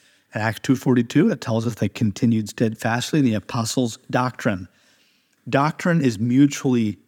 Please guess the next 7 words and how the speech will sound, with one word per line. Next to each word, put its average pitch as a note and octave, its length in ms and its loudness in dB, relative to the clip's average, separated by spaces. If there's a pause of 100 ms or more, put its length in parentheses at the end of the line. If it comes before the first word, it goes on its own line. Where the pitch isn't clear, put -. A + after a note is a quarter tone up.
(100)
exclusive. - 1080 -4 (280)
It's C#3 180 -2
inclusive C#3+ 840 4 (380)
because A2+ 340 0
we B2+ 200 4
both C3+ 320 0
assent D3+ 480 -2